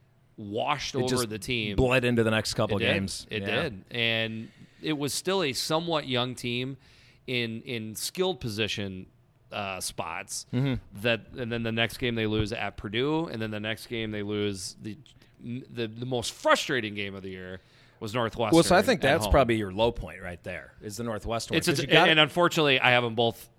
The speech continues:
Speaker 1: It is a tie between Penn State and Northwestern.
Speaker 2: And, and it's not an insult to Northwestern by any means, but I, you know, they obviously lost the West pretty much that day, right? And they had 'em at home. And again, I feel like it's a team that they were better than they should have won that game.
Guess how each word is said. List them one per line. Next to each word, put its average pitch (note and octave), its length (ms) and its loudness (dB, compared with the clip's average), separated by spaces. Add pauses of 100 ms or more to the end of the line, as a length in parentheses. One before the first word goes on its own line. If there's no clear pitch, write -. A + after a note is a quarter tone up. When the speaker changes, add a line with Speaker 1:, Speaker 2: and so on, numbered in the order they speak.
(320)
Speaker 1:
It D#3 180 2
is C#3 140 4
a C3+ 60 2
tie A#2 340 4
between A2 320 -8
Penn G#2+ 200 -4
State G2+ 200 -6
and F2+ 80 -12
Northwestern. F2+ 520 -12
Speaker 2:
And, E3 220 4 (180)
and E3 160 4
it's D3 200 2
not D#3+ 200 2
an C3+ 140 0
insult B2+ 360 0
to B2+ 60 -2
Northwestern A2+ 600 0
by G#2 120 0
any G2+ 120 -2
means, G#2+ 180 -4
but A2 140 2
I, A2 120 -2 (460)
you C#3+ 100 2
know, C3 80 4
they B2 140 6
obviously A#2 320 4
lost G2+ 320 -8
the F#2+ 80 -8
West F2+ 340 -6
pretty F#2 180 -8
much D2+ 220 -12
that E2 220 -10
day, D2+ 340 -6
right? E2+ 320 -6
And G#2+ 160 -6
they G2 80 -4
had A2+ 180 0
'em G2 100 -6
at F#2+ 140 -6
home. E2 500 -2 (440)
And A2 180 -4
again, G#2 460 0
I A2 120 0
feel A#2+ 200 -2
like G2+ 180 0
it's G2 120 -8
a F#2+ 60 -8
team A2+ 260 0
that F2 120 -4
they A2 100 2
were E2 100 -4
better F#2+ 260 -6
than E2 160 -14
they D#2 80 -14
should F#2+ 180 -8
have D#2+ 100 -10
won E2+ 120 -10
that D2 140 -12
game. D#2+ 220 -10